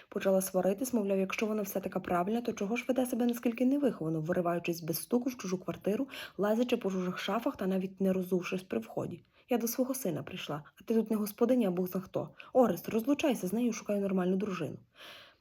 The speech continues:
Я вже не витримувала і випхала свекруху за двері квартири, і репетувала вона значно. А чоловік реготав: "Вибач, просто це як в комедії було. Дякую, що зробила це нарешті. І давай поміняємо нарешті вхідні замки".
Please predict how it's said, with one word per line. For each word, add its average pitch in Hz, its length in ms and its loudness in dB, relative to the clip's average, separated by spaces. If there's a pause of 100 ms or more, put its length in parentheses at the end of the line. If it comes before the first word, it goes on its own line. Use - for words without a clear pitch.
(180)
Я 190 160 0
вже 190 160 2
не 190 80 2
витримувала 202 580 0
і 165 80 0
випхала 180 340 2
свекруху 233 580 -2
за 185 180 -2
двері 160 360 -2
квартири, 151 560 -6
і 190 60 2
репетувала 180 540 0
вона 170 220 -2
значно. - 320 -14 (160)
А 359 100 0
чоловік 220 340 2
реготав: 170 460 -4 (440)
"Вибач, 247 360 4 (140)
просто 196 320 -4
це 196 160 0
як 190 140 0
в - 80 -20
комедії 147 480 0
було. - 300 -6 (100)
Дякую, 160 400 0
що - 160 -10
зробила 160 380 -2
це 156 140 -10
нарешті. - 520 -8
І 226 100 -2
давай 349 220 2
поміняємо 190 540 2
нарешті 165 400 -4
вхідні 160 320 -4
замки". 156 400 -8